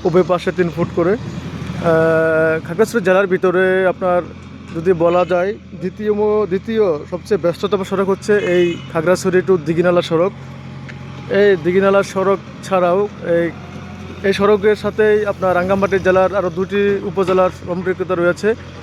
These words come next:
একটি হচ্ছে, আহ, লংগদু উপজেলা, লংগদু উপজেলা, যেটাকে অনেকে মাইনী নামে চিনে, আর একটি হচ্ছে বাগানছড়ি উপজেলা, যেটিকে অনেকে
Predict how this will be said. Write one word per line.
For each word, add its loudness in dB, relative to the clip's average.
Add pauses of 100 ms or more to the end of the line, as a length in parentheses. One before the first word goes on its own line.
(200)
একটি -2
হচ্ছে, 2
আহ, 0
লংগদু 4
উপজেলা, 2 (440)
লংগদু 2
উপজেলা, 2
যেটাকে 0
অনেকে 2
মাইনী 0
নামে 2 (380)
চিনে, 2 (680)
আর 2
একটি 0
হচ্ছে 2
বাগানছড়ি 0
উপজেলা, 2
যেটিকে 2
অনেকে 2